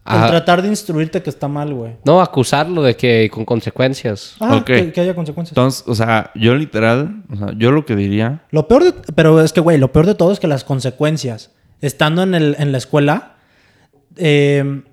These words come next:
Speaker 1: por ejemplo, el reporte mayor que teníamos, güey, o el
Speaker 3: Ujú.
Speaker 1: reporte de no sé qué, güey. Eh, quieras o no, güey, yo, es lo que yo opino. El tú andar en esos, en esos terrenos pantanosos, güey,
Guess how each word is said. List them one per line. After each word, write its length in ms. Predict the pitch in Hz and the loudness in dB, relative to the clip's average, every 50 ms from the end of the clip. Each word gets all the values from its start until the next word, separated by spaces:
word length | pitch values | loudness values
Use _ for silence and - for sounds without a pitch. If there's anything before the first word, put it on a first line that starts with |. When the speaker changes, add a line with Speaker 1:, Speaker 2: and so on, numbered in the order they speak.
| _ _ | _ _
Speaker 1:
por 100 | - 156 | -4 -2
ejemplo, 320 | 135 151 151 143 147 147 | -2 -2 -2 0 0 0
el 80 | 143 139 | 2 2
reporte 360 | 139 143 - - 151 147 - 175 | 0 -2 -2 -4 -4 -4 -4 -2
mayor 300 | 160 151 143 139 139 139 | -2 0 0 0 -2 -2
que 100 | - - | -6 -6
teníamos, 460 | - 135 135 131 127 123 123 120 113 | -4 -4 -4 -4 -4 -6 -6 -8 -8
güey, 180 | 113 117 117 117 | -6 -4 -2 0
o 60 | 123 | 0
el 60 | 127 | 0
Speaker 3:
Ujú. 60 | 117 135 | 0 0
Speaker 1:
reporte 280 | 117 107 135 135 - 165 | -2 -2 -2 -2 -2 -2
de 160 | 156 147 135 | -2 0 -2
no 100 | 135 139 | -4 -6
sé 120 | - 151 - | -10 -10 -8
qué, 160 | - 139 135 | -4 -4 -4
güey. 240 | 131 123 120 113 117 _ _ _ _ _ _ _ _ _ _ _ _ _ | -2 -4 -6 -8 -12 _ _ _ _ _ _ _ _ _ _ _ _ _
Eh, 420 | - 156 151 151 156 151 - - - | -4 -2 -2 -2 -2 -6 -10 -14 -6
quieras 300 | - 196 220 285 339 - | -2 -2 0 0 -2 -2
o 60 | 185 | -2
no, 240 | 160 156 160 170 175 165 | -2 0 0 0 0 0
güey, 340 | 165 160 180 262 359 - _ _ _ _ _ _ | 0 0 -2 -2 -6 -10 _ _ _ _ _ _
yo, 460 | - 135 123 139 147 147 135 120 120 - | -10 -2 0 2 4 4 2 0 -2 -6
es 120 | 135 131 | -6 -4
lo 120 | 139 143 135 | -4 -4 -4
que 100 | - 120 | -4 -4
yo 100 | 127 127 | -4 -4
opino. 280 | 123 - 135 131 120 123 - - - _ _ _ - _ _ _ _ | -4 -4 -6 -6 -8 -10 -16 -20 -20 _ _ _ -20 _ _ _ _
El 240 | - 156 147 147 143 | -4 -2 -2 -2 -2
tú 120 | - 185 | -2 -2
andar 320 | 208 233 254 233 262 262 254 | -2 0 0 2 2 4 4
en 140 | 247 240 | 2 2
esos, 460 | 240 226 - 247 226 - - - - _ | 0 -2 -2 -4 -6 -8 -10 -14 -16 _
en 160 | - 160 156 160 | -8 -4 -2 -2
esos 260 | 165 196 208 202 - | 0 0 -2 -2 0
terrenos 840 | - 156 151 151 156 156 165 170 175 180 180 175 170 160 147 143 - | 0 0 2 2 2 2 2 2 2 2 2 2 2 0 0 -2 -4
pantanosos, 640 | - 151 143 135 - 131 139 143 143 - 160 143 | -6 -8 -6 -6 -6 -4 -4 -4 -4 -4 -6 -6
güey, 260 | 139 143 151 208 302 | -4 -4 -4 -4 -6